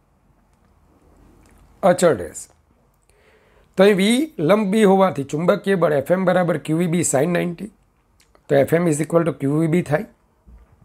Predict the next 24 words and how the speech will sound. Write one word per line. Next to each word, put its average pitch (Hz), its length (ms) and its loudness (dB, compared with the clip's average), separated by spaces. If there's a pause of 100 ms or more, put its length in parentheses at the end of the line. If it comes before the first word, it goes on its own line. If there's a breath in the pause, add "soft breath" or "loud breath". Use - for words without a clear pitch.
(480)
સ્પષ્ટ 214 440 0
છે 208 120 2
કે 202 140 0
વેક્ટર 180 300 2
એફ 170 200 2
એમ 180 140 2
લંબ 180 220 2
વેક્ટર 165 340 -2
વી 170 140 0
હોવાથી 147 440 -2 (1400 soft breath)
આપેલ 233 340 2
કિસ્સામાં 196 580 0
કણની 185 460 -2 (480)
ઝડપ 156 360 2
અચળ 160 360 2
રહે 101 180 -4
છે. - 180 -20 (640)
અહીં 165 220 2
કણ 170 360 2
નિયમિત 160 500 -2
વર્તુળમય 165 500 -2
ગતિ 127 300 -6
કરે 82 240 -12
છે. - 180 -20